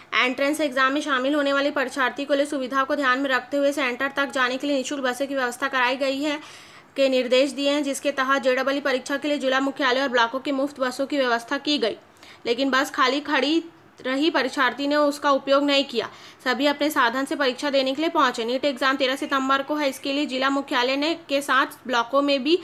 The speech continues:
सेंटर बनाए गए हैं, जहां परीक्षार्थी को सुबह ग्यारह बजे तक पहुंचना है। जिला प्रशासन द्वारा सुबह दूर दराज के सेंटर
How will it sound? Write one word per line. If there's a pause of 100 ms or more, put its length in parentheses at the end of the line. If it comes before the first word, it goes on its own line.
(240)
सेंटर
बनाए
गए
हैं,
जहां
परीक्षार्थी
को
सुबह
ग्यारह
बजे
तक
पहुंचना
है। (640)
जिला
प्रशासन
द्वारा
सुबह
दूर (380)
दराज
के
सेंटर